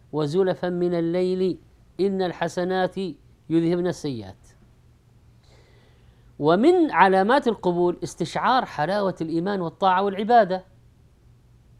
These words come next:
يعني مو ه-، إذا كان صمنا وقمنا ودعونا وتلونا، ما لها أثر؟ ما لها حلاوة؟ ما لها طعم؟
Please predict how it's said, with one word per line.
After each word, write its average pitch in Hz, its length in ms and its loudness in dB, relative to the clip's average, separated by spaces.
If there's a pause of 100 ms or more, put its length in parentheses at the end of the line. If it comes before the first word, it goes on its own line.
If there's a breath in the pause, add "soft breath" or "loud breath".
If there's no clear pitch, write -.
(1080)
يعني 117 200 -4
مو 202 180 2
ه-، 175 40 4
إذا 165 420 0
كان 226 420 0 (340)
صمنا 208 680 2
وقمنا 202 840 0
ودعونا 202 800 2
وتلونا، 202 680 0 (340 soft breath)
ما 160 140 2
لها 214 200 0
أثر؟ 220 300 -2 (680)
ما 160 120 2
لها 196 80 2
حلاوة؟ 220 460 0 (380)
ما 131 140 2
لها 190 100 4
طعم؟ 226 400 2